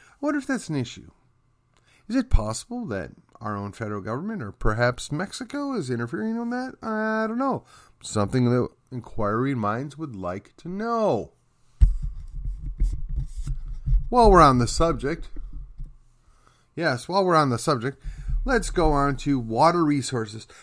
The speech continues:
While we support the decision by the Texas Supreme Court in preserving individuals'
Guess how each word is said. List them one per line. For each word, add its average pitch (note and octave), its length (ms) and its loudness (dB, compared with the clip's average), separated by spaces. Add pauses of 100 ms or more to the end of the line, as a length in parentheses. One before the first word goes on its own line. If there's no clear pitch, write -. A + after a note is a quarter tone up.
While C4+ 240 4
we A#3+ 140 2
support - 360 -2
the C3+ 80 -8
decision G#3 400 -2
by F#3+ 140 4
the D#3+ 80 0
Texas F#3+ 380 -4
Supreme G#3+ 260 -4
Court A#3 240 0
in B3 120 -4
preserving A#3+ 500 -4
individuals' F#3 680 -2